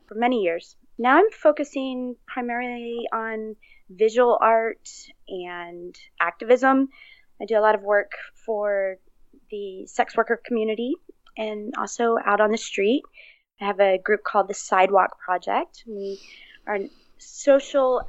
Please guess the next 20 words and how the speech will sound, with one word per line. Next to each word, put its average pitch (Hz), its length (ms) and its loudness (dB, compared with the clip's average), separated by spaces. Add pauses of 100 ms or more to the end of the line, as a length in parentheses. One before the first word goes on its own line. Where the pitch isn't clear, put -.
activist 226 640 -8
arts 202 240 0
organization. 226 920 -4
We 208 100 -8
work 190 240 -8
directly 208 400 -6
on 190 80 -4
the 202 80 -6
street - 440 -8
with 208 120 -10
the 208 60 -6
houseless - 680 -6
community. 254 600 2 (300)
Um, 208 200 -8
we 202 260 0 (800)
focus - 380 4
on 214 300 2 (760)
art 214 360 4 (180)
and 214 140 -10
music 202 480 -4